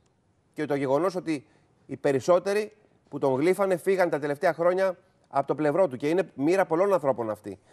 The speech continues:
Γι' αυτό πρέπει να προσέχουμε ποιους έχουμε δίπλα μας και πώς πορευόμαστε στη ζωή μας.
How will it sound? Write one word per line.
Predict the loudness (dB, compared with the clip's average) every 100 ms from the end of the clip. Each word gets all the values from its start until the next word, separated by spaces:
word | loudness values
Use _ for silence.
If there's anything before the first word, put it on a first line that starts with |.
| _
Γι' | -2
αυτό | 0
πρέπει | 2 2
να | 2
προσέχουμε | 0 2 2 2 -2 -2 _ _
ποιους | -4 0
έχουμε | 0 2 0
δίπλα | 2 0
μας | 0 -2
και | -4
πώς | -4 0
πορευόμαστε | 0 2 2 2 -2
στη | -6
ζωή | -2 -2
μας. | -2 -10 -20